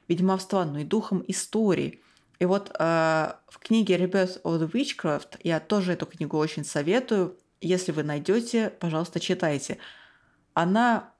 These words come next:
упоминала, что при первой встрече с Кохрейном она вообще нисколько не сомневалась в том, что она говорит.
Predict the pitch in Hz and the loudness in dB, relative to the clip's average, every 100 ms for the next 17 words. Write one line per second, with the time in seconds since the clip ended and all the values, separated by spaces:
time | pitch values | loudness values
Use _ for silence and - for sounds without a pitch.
0 | _ _ 175 185 202 214 277 277 185 - | _ _ -8 -2 2 2 2 0 -2 -4
1 | - 190 190 180 - _ - 180 185 226 | -4 0 0 -2 -6 _ -4 -2 0 0
2 | 208 - 220 214 202 - 202 233 247 269 | 0 0 0 0 -2 -2 0 0 0 2
3 | 220 160 - 170 185 220 214 - _ 185 | 2 0 -4 -2 2 2 2 -2 _ -6
4 | 180 269 240 240 240 233 208 202 - 202 | -2 0 0 0 -2 0 0 0 2 2
5 | 202 180 170 165 165 - 151 147 143 151 | 2 0 0 -4 -4 -4 -4 -4 -2 -2
6 | 156 147 - | 0 -2 -6